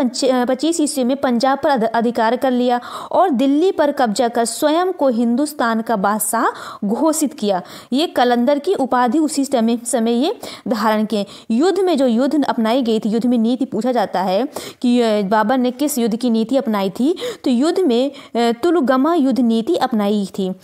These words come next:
बारूद, तोपखाना तथा घुड़सवार का इन्होंने वैज्ञानिक प्रयोग किया था। तो ये थे बाबर के, अ, सैन्य अभियान। और हम देखते हैं इनके युद्ध देखते हैं। देखिए, प-, सबसे पहले बताया था कि इन्होंने युद्ध, अ,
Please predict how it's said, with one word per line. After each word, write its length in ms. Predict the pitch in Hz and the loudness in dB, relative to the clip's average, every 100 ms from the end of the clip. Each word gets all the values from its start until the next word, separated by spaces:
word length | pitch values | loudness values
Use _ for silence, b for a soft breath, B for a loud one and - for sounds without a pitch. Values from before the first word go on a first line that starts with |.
| B B | B B
बारूद, 640 | 202 240 247 247 277 302 302 - | 0 2 2 2 0 0 -4 -2
तोपखाना 640 | 240 247 247 240 220 214 | 2 2 0 -2 0 0
तथा 240 | 254 269 285 | 0 0 -2
घुड़सवार 640 | 214 294 294 262 220 208 | 0 -2 0 0 2 0
का 120 | 220 | 0
इन्होंने 240 | 220 220 330 | 0 0 0
वैज्ञानिक 600 | 233 226 190 208 294 - | 0 0 0 0 -2 -2
प्रयोग 320 | 220 202 196 | -2 -2 -2
किया 220 | 190 185 | -2 -2
था। 140 | 175 190 B B B | -2 -6 B B B
तो 60 | 240 | -2
ये 200 | 240 302 | 0 0
थे 60 | 302 | 0
बाबर 340 | 220 202 214 | 2 2 0
के, 140 | 220 392 | 0 -2
अ, 540 | 523 - - - 294 | -2 -8 -10 -2 -2
सैन्य 380 | - 220 226 466 466 | 0 0 0 -2 -2
अभियान। 420 | 208 202 180 180 B B - | -2 0 -2 -4 B B 0
और 160 | 254 277 | 2 2
हम 100 | 262 | 0
देखते 260 | 277 285 | 0 0
हैं 80 | 302 | 0
इनके 160 | 285 311 | 2 2
युद्ध 320 | 233 254 240 | 2 2 2
देखते 360 | 262 277 285 | 0 0 2
हैं। 200 | 277 285 285 B - | 0 0 -6 B -6
देखिए, 200 | 330 339 | -2 0
प-, 100 | 247 | -2
सबसे 280 | 240 254 302 | -4 -2 0
पहले 120 | 311 | 0
बताया 280 | 294 294 302 | 2 2 2
था 140 | 302 | 0
कि 100 | 294 | 0
इन्होंने 220 | 285 285 | 0 2
युद्ध, 180 | 285 | 2
अ, 80 | 247 | 0